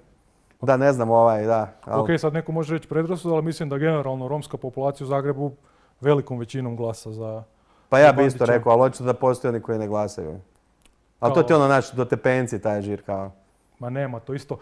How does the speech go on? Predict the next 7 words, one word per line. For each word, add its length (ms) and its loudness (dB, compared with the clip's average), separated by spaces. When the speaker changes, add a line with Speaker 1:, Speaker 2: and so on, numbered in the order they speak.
Speaker 2:
Pa 100 -12
sjeti 240 -4
se 120 -8
one 120 -4
promašene, 500 -6
one 280 -10
Sladoljevljeve 840 -6